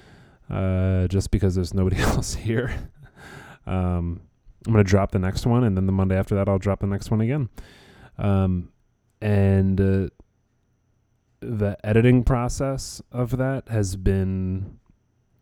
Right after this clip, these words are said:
it's been sort of a mess. Um, and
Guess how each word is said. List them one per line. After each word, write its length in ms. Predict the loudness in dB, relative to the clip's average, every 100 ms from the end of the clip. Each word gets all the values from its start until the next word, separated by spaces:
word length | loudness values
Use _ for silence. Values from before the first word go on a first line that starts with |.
| _ _ _ _ -20 -10
it's 120 | -10
been 220 | 0 2 4
sort 200 | 4 4
of 60 |
a 60 | 2
mess. 460 | -2 -2 -4 -6 -10 -20 -20 -20 -20 -20 -4
Um, 560 | 0 2 2 0 -4 -8 _ _ _ -2
and 340 | 2 2 2